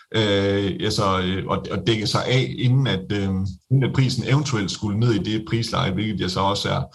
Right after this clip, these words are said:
er skeptisk overfor, men det, det må tiden jo selvfølgelig vise. Øh, jeg tror ikke på, at, at, øh, Michael,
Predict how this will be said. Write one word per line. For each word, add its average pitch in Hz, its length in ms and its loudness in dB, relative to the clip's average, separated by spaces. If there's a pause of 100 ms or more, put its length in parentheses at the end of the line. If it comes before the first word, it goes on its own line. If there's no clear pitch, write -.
(280)
er 95 40 0
skeptisk - 480 -2
overfor, 98 500 0
men 95 120 -2
det, 104 200 -2
det 113 80 0
må 110 80 -2
tiden 107 240 0
jo 90 60 -2
selvfølgelig 98 360 -4
vise. 95 260 -2 (440)
Øh, 98 280 0 (180)
jeg 139 100 2
tror 156 180 2
ikke 139 120 2
på, 143 120 4
at, 104 140 0
at, 92 280 -4
øh, 101 220 0
Michael, 107 360 2